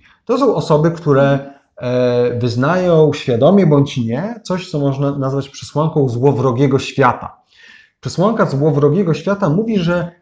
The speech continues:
natura człowieka jest taka, że on nigdy nie będzie szczęśliwy, że zawsze będzie skazany na niepowodzenie z różnych powodów.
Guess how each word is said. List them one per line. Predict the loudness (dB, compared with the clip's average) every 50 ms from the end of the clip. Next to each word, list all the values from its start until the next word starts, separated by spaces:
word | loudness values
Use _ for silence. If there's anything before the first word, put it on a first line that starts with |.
| _ -2
natura | 0 0 2 2 2 2 2 0
człowieka | 0 0 0 0 0 0 -2 0 0
jest | 0 0 -2 -4 -4 -4
taka, | -4 -4 -2 -4 -4 -2
że | -2 -2 -2
on | 0 2 2 2 4 2
nigdy | 2 0 0 0 -2
nie | 0 0 0
będzie | 0 0 0 0 0 0
szczęśliwy, | -2 -2 -2 0 0 2 0 0 -2 -2 0 0 -2 -4
że | -4 -4 -2
zawsze | -2 -2 -2 -2 -2 0
będzie | 0 0 0 -2
skazany | -4 -6 -4 -2 -2 0 0 0 0
na | 0 0 0 -2 -4 -8 -12 _ _ _ _ -4
niepowodzenie | -2 -2 0 2 2 2 2 2 0 0 0 0 0
z | 0 0
różnych | 0 0 0 0 0 -2 -4 -4 -2 -2
powodów. | -2 2 4 4 4 4 2 -2 -8 -10